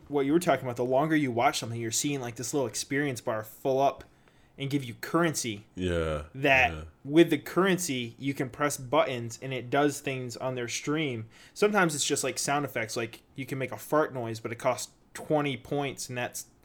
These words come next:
Speaker 1: maybe five minutes worth of watching.
Speaker 2: Yeah.
Speaker 1: But sometimes it actually does stuff in the game, depending on the game, if the game's programmed for that.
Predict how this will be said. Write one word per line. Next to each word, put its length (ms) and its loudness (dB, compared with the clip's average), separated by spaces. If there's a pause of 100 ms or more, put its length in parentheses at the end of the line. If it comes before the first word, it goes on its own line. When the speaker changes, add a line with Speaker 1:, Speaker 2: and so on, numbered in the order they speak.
(280)
Speaker 1:
maybe 260 -2
five 380 2
minutes 260 -8
worth 160 -4
of 120 -8
watching. 420 -2 (180)
Speaker 2:
Yeah. 100 -8
Speaker 1:
But 100 -2
sometimes 360 4
it 60 2
actually 340 2
does 300 2
stuff 480 -2
in 160 -4
the 60 -4
game, 460 -4 (120)
depending 360 -6
on 100 -6
the 40 -8
game, 280 -6
if 100 -10
the 60 -10
game's 240 -8
programmed 480 -6
for 80 -10
that. 260 -6